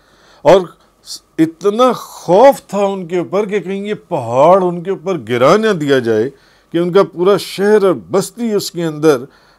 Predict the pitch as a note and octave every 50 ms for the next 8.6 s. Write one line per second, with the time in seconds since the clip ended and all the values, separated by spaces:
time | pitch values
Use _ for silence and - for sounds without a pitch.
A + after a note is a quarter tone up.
0 | _ A2+ C3 D#3 D#3 D3+ - - _ _ _ _ _ _ A#2+ A2+ A2+ - _ -
1 | A#2 B2 D3 E3+ F#3+ G3 F#3 D#3+ B2+ A#2+ C#3 F#3 A#3 F3+ F#3+ D#3 C3 C3+ C#3+ E3+
2 | F3+ E3+ - A3 A#3+ B3+ B3 A3+ G#3 G3 E3 F3+ F3+ D3 E3 D#3 - - - -
3 | C3 D3 F#3 F3+ - - - C3 B2 C3 B2+ - - _ _ _ _ _ _ -
4 | D#4+ - - G#3 A#3+ A#3 F#3+ A3 A3 G3+ G#3 G#3 G#3 G#3 G3+ G3 - - _ _
5 | _ - - - - - D#3 F#3 A3+ C4 C4 A#3 - - - F#3+ E3+ - - -
6 | F3 E3+ F#3 G3+ A#3+ A3+ F3+ F3+ G3+ E3+ - - G3 G3 F#3+ F3+ D#3+ D#3+ F3+ G3+
7 | G3 E3+ F#3 D#3+ C#3+ D3+ D#3 D#3 D#3 D#3+ F#3 G3+ G3 G3 E3+ - - - - C3+
8 | C3+ B2+ C#3+ G#3 A#3 G#3 - - D3 D3 C#3+ D3